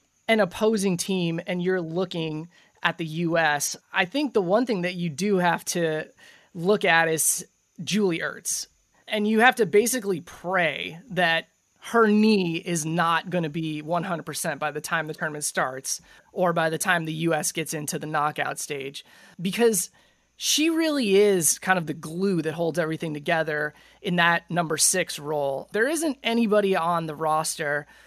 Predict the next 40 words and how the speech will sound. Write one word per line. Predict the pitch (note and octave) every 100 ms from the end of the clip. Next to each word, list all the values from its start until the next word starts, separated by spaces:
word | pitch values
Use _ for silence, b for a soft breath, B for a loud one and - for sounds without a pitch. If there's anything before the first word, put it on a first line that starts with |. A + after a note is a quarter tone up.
| b b
who | G3+
can | F3 F#3 E3+
quite | - A3 A3 G#3 E3+
do | F3 F3 D#3 D3+
what, | - E3 - -
what | F#3 E3
she | - G3+
does. | D#3+ D#3+ C#3+ C3+ C3+ -
When, | G3 G3
when | G3+ G3
Vlatko | F3 G3+ A3+ A3+ G#3
named | F3+ F3 F3 E3+ D3+
this | D#3+
squad, | - - D#3+ D#3+ D3+ D3
there | D#3+ D3
were |
two | D#3 - B3
major | G3+ E3 E3+
injury | E3 D#3 D3
question | D#3+ D3 -
marks. | D3+ D3 D3 - - b b b b
There | F3
was | E3
Tobin | - A3 G3+
Heath | G#3+ G3
and | F3+
there | E3
was | D3+
Julie | F3 D#3+ D#3+
Ertz. | D#3 C#3+ C#3 - b b b
I | G#3 A3
was | A3
among | G#3 G3+ F#3+ F#3 F#3+
those | F3+ F3+
people | F3 G3 F3 F3+ F#3
who | F3 F3 E3 E3+
questioned | F3 - G#3 - E3+ D#3
whether | D3+ E3 D#3 D#3 D#3+ - b b b
Tobin | A3+ G3+ F#3
Heath, | F#3+ F3 - -